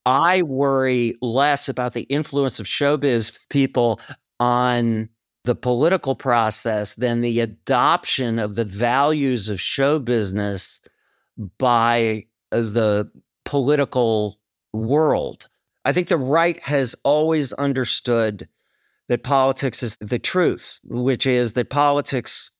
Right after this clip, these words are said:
is the way you create your moral vision. We tend to think that it's culture, uh, what w-, we do, but I always say that West Wing won't help you if you have a pre-existing condition. You actually have to pass a law.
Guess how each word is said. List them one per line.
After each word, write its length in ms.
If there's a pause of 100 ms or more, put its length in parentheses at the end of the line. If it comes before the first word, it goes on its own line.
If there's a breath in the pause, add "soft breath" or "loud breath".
is 240
the 80
way 220
you 120
create 640
your 160
moral 400
vision. 440 (320)
We 180
tend 300
to 80
think 560 (240)
that 500
it's 680 (200)
culture, 560 (100)
uh, 80
what 420 (140)
w-, 220
we 400
do, 360 (120)
but 400 (600)
I 120
always 180
say 180
that 200
West 320
Wing 340
won't 220
help 340
you 380 (180)
if 140
you 60
have 100
a 40
pre-existing 640
condition. 460
You 100
actually 320
have 140
to 80
pass 320
a 60
law. 480